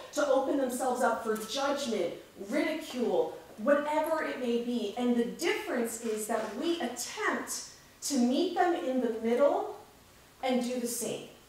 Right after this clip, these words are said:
You know, I believe that what I do is my X, delivering the news in a revolutionary and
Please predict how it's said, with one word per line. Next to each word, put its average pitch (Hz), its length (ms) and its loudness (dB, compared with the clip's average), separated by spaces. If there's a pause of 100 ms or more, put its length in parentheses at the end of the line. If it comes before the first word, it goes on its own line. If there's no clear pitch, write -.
(1900)
You 240 80 -4
know, 254 240 4
I 339 320 4
believe 262 380 -2
that 208 200 0
what 233 220 2
I 240 300 2
do 214 320 -4 (100)
is 202 220 -6
my 202 280 0 (160)
X, - 680 -6 (920)
delivering 294 640 2
the 262 60 0
news 233 420 4
in 233 100 4
a 202 100 0
revolutionary 262 1300 -2
and 214 240 0